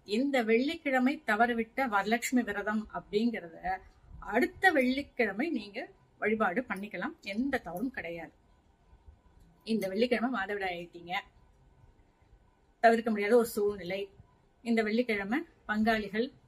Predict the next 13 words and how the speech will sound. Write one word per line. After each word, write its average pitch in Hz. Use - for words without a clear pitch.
அஹ், 202
யாரோ 196
இறந்திருப்பாங்க, 202
தீட்டு, 220
வழிபாடு 208
பண்ண 190
முடியல, 180
அப்போ 269
அந்த 233
வழிபாட்டு 262
முறையை 240
எப்போ 226
பண்றது 220